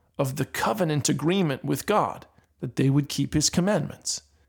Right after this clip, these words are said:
They were bound to break his commandments eventually, at some point. As a collective, they were bound to. If they could acknowledge that, if they could understand that, they might seek God to the degree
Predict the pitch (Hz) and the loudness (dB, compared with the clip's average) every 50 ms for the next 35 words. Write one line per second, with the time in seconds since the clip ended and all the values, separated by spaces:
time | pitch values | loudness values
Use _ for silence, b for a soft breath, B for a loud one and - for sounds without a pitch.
0 | _ - 165 170 175 190 175 143 131 - - - - 254 285 254 165 151 131 120 | _ -2 2 2 4 4 2 0 -2 -6 -8 -4 0 2 4 4 4 4 2 2
1 | 117 - - - 117 - 151 147 147 - 147 135 - - - - 135 139 143 139 | 0 0 -2 -2 0 0 0 2 2 2 2 2 2 2 0 0 0 2 2 2
2 | 143 151 160 151 - 175 175 240 269 311 277 - - - - - - - _ - | 2 2 2 2 0 0 2 2 0 0 0 0 -2 -2 -4 -8 -14 -18 _ -6
3 | 147 147 - - - 269 269 269 - 175 156 117 - - - - - - _ _ | -2 2 4 4 4 2 -2 -4 -2 0 0 0 -2 -4 -10 -14 -14 -14 _ _
4 | _ _ - 139 123 131 127 - - 151 151 165 190 185 - 156 139 120 127 143 | _ _ -2 0 0 0 0 0 0 2 2 2 2 2 2 0 2 4 4 4
5 | 139 143 147 131 123 - 113 - - 113 107 110 107 104 - - - - - _ | 4 4 4 2 0 -2 -4 -4 -4 -6 -6 -6 -8 -6 -8 -8 -8 -10 -16 _
6 | _ _ - - 202 226 - 233 - 190 190 - - 196 165 170 151 156 160 160 | _ _ -6 -4 -4 -4 -2 0 0 0 2 2 2 2 4 4 4 4 4 4
7 | 156 156 139 113 104 - - - - - - - - _ _ _ - 196 196 - | 4 4 2 0 -2 -6 -8 -10 -10 -12 -16 -18 -20 _ _ _ -8 -6 -6 -4
8 | - - 214 208 - - 165 165 156 151 135 135 - - - - - - 165 175 | -2 -2 -2 0 0 2 2 2 2 2 2 0 0 2 2 2 2 2 2 2
9 | 170 147 117 85 73 - - - _ _ _ _ _ _ _ _ _ - 143 147 | 2 2 0 -2 -8 -14 -18 -20 _ _ _ _ _ _ _ _ _ 0 0 2
10 | 143 147 151 151 170 202 233 233 - - - - - _ _ _ _ _ - - | 2 2 0 0 0 -2 -4 -4 -6 -8 -8 -8 -10 _ _ _ _ _ -6 -2
11 | - - - - - 180 175 160 - - - _ _ - 131 120 - 147 143 147 | 2 2 4 2 2 0 -2 -4 -6 -12 -20 _ _ -12 -8 -4 0 2 2 2
12 | 143 120 104 107 - - - 147 131 139 131 139 135 127 139 147 147 156 151 135 | 2 2 0 -4 -4 -2 -2 -2 -2 -2 -2 -2 -2 0 2 2 2 4 2 2
13 | 123 - - | 0 -2 -4